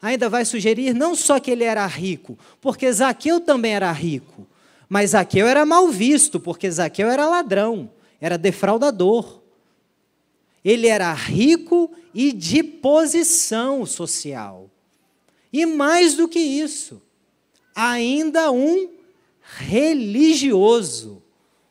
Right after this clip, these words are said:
um guardador da lei. Ele vira pra de-, vira pra, pra Deus, né, pra Jesus, e fala assim: "Eu tenho observado na minha vida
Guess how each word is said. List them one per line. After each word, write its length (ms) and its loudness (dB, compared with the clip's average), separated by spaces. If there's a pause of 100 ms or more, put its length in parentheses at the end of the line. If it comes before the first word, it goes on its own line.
um 200 -6
guardador 1000 2
da 160 -2
lei. 540 -4 (560)
Ele 280 0
vira 400 2
pra 200 -2
de-, 300 -2
vira 340 -2
pra, 420 0
pra 220 -2
Deus, 340 4
né, 80 0
pra 180 -2
Jesus, 400 -2
e 80 -4
fala 260 -4
assim: 400 -6 (300)
"Eu 200 2
tenho 500 0
observado 1000 -2
na 140 -2
minha 260 -2
vida 480 -4